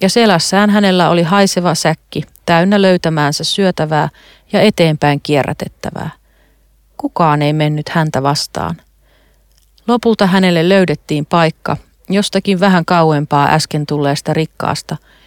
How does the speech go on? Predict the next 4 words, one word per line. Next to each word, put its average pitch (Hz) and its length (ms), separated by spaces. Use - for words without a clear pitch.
etteivät 196 440
hajuhaitat 156 680
kävisi - 340
ylivoimaisiksi. 143 1120